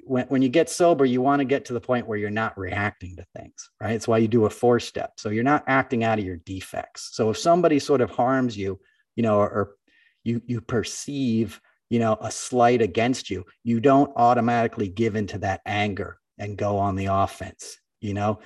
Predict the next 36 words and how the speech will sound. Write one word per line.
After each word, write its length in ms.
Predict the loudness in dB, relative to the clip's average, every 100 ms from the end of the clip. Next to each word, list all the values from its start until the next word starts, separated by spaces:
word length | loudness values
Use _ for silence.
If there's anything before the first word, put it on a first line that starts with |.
| -20 -8
you 100 | -6
sort 260 | 0 2 4
of 120 | 2
take 280 | 0 -2 0
your 140 | 0
own 180 | 2 2
ego 300 | 0 -2 -2
out 200 | -2 -2
of 60 |
the 120 | -4 -8
equation, 640 | -6 -4 -4 -6 -8 -10 -12 _ -10
you 140 | -6
measure 480 | -2 0 2 0 -2
your 220 | -2 -4
tone, 560 | -4 -6 -6 -4 -6 -10 _ _
you 120 | -4 0
have 360 | 2 0 -2
restraint 640 | -8 -8 -8 -2 0 0 -2
of 140 | -10
pen 240 | -8 -4
and 140 | -4 -4
tongue, 380 | -4 -4 -4 -8 _ _ _
and 120 | 0
you're 120 | 0 2
just 200 | 0 0
like, 200 | 0 0
"You 60 |
know 120 | 2
what? 300 | 4 4 2 _ _ _ _ _ _ _ _
Would 100 | -2
I 140 | 2 2
rather 320 | 2 0 -2
be 180 | -4 -4
right 400 | 0 0 0 -2
or 100 | -8
happy?" 520 | -6 -4 -6 -10 -20